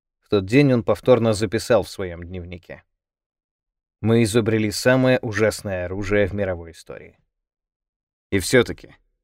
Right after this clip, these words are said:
несмотря на свое смятение, президент отдал министру Стимсону приказ действовать.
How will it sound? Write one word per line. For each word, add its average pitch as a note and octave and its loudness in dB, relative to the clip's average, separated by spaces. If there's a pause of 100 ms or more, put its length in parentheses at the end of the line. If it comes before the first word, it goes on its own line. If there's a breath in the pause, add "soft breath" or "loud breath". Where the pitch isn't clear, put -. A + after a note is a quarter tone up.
(100)
несмотря G#2 2
на G2+ 2
свое G2 2
смятение, F#2 -2 (340)
президент A#2 4
отдал G#2+ 4
министру G#2 0
Стимсону G#2+ 0
приказ F#2 0
действовать. - -10